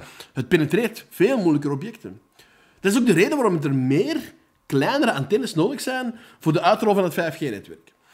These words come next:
Dus nee, ik geloof niet in deze complottheorie. De enige virussen die je via vijf G kan verspreiden, zijn in mijn ogen computervirussen. Maar ook hier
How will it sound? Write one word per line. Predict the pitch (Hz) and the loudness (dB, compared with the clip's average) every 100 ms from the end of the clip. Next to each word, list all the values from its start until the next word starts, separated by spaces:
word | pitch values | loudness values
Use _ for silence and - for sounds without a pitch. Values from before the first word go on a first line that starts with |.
| - - | -20 -6
Dus | 147 139 | -4 0
nee, | 135 139 180 190 127 104 - - - | 2 6 6 6 0 -2 -6 -20 -16
ik | 151 143 | -10 0
geloof | 160 156 135 | 2 2 0
niet | 120 135 202 277 - - - - | -2 2 4 2 0 -12 -16 -2
in | 151 | 2
deze | 151 147 | 4 2
complottheorie. | 147 147 226 233 151 95 80 - _ | 0 -2 -2 -2 -2 -2 -6 -14 _
De | 170 | -10
enige | - 254 311 240 170 | -4 -2 0 2 4
virussen | 196 269 240 190 | 4 4 4 0
die | 143 | 2
je | 170 | 2
via | 120 147 131 | 2 -2 -2
vijf | 127 127 120 | -2 -4 -4
G | 214 175 - - - | 0 0 -2 -12 -4
kan | 139 | -2
verspreiden, | 135 135 190 254 285 185 | -2 -2 -2 0 -2 -2
zijn | 143 | -2
in | 127 | 0
mijn | 156 185 | 0 -2
ogen | 190 170 | -2 -2
computervirussen. | 170 151 160 113 95 87 90 85 82 _ _ _ _ _ _ _ _ _ _ _ _ | -4 0 0 0 -8 -12 -14 -18 -20 _ _ _ _ _ _ _ _ _ _ _ _
Maar | 120 | -2
ook | 131 127 | 0 0
hier | 135 180 247 - | 2 2 2 -2